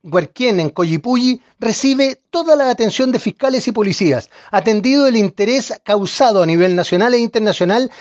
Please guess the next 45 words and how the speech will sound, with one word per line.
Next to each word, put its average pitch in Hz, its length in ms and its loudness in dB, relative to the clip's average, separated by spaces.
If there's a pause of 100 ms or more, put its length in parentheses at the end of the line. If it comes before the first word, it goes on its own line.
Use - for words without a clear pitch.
y 254 100 -2
la 240 220 2
amenazante 233 580 0
declaración 247 560 0
de 247 80 -2
su - 140 -2
cam-, 185 340 -2
comunidad, 180 640 0 (220)
la 202 140 0
cual 269 200 2
atribuye 247 400 2
el 240 60 2
enfrentamiento 214 680 0
a 233 40 0
medios 240 420 0
ajenos 277 560 0
a 226 40 4
la 170 120 2
zona, 110 420 -6 (300)
desconociendo 277 720 0
informaciones 233 640 0 (240)
que 226 120 -2
hablan 240 260 0
de 214 80 0
un 220 100 2
posible 240 460 0
cobro 226 320 2
de 180 120 0
cuentas 226 480 -4
por 151 160 -12
tráfico 185 460 -2
de 143 120 0
drogas. 120 440 -4 (300)
Un 226 160 2
claro 277 280 2
intento 254 540 -2
de 220 140 4
lavar 202 240 4
su - 100 -6
imagen 214 380 0
y 202 80 4
ofrecer 190 400 2
un 196 160 0
nuevo 277 260 4
mártir 123 500 -4